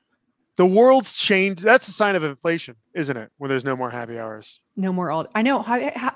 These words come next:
Speaker 1: <laughs> did
Speaker 2: Happy hour
Speaker 1: covid,
Speaker 2: does not exist
Speaker 1: but did
Speaker 2: anymore.
Speaker 1: covid kill happy hour?
Speaker 2: I, if you live in, like, no offense to Spokane, if you live in, like, an actual real city, there are no happy hours.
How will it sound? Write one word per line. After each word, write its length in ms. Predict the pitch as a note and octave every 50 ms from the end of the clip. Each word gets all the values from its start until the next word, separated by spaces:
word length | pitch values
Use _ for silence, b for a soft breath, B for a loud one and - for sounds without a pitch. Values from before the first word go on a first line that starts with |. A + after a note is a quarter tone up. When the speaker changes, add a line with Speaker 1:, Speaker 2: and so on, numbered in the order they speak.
| B3 -
Speaker 1:
<laughs> 160 | - - - -
did 380 | - - - - D4+ B3 A3 C#4
Speaker 2:
Happy 220 | C4 - - A#3+
hour 240 | A3+ A3 G#3+ G#3 F#3+
Speaker 1:
covid, 40 | D#3
Speaker 2:
does 160 | D#3+ D#3 C#3
not 180 | F3 E3 D#3+
exist 480 | D#3 B2 A#2 A2 C3+ C#3+ B2+ - - -
Speaker 1:
but 120 | A#3+ C4 B3+
did 140 | D4+ D#4 D4+
Speaker 2:
anymore. 260 | - - C4+ C#4+ D4+
Speaker 1:
covid 160 | E4 E4 D#4
kill 180 | - D#4 D4 D4
happy 280 | C#4+ C4+ C4+ C4+ D4+
hour? 240 | D4+ D4+ E4+ F4+ - _ _ _ _ _ _ _ _ _ _ _ _ _ _ _ _ _ _ _ _ _ _ _ _ _ -
Speaker 2:
I, 540 | - D3+ F3+ G#3 A#3+ B3 A#3+ A#3+ B3 - -
if 200 | A3+ G3+ D#3+ E3
you 140 | G3+ B3 B3+
live 320 | G#3+ G3 G3 G#3+ A3+ F#3+
in, 100 | A3 G#3
like, 180 | F#3+ F3 E3+ D#3+ _ - - _ _ _ _
no 140 | D#3+ D3+ D3+
offense 260 | D3 C3 D3+ C#3+ - -
to 60 | C3+
Spokane, 540 | - - C3+ B2 - B2+ B2 B2 C#3 D3+ - _ _ _ _ _ _ _ _ -
if 180 | E3+ C#3+ -
you 140 | E3 F3+ A3+
live 220 | G#3+ G#3 A3 F#3 F#3+
in, 80 | F#3
like, 200 | E3+ D#3+ D#3 -
an 80 | C#3+ C#3
actual 560 | C3+ C#3 C3 C3 C3 - - D3+ C#3 B2+ B2+
real 240 | A#2+ B2+ B2 B2 B2+
city, 480 | A#2 - - A#2+ A#2 B2 C3+ D#3 D#3+ _ _ _ -
there 120 | - C3+
are 160 | C3 C3 C3 B2
no 100 | A#2 A2+
happy 320 | A#2 A#2 A2+ - A#2+ A2+
hours. 420 | G#2+ G#2 G#2 G2+ G#2 - - -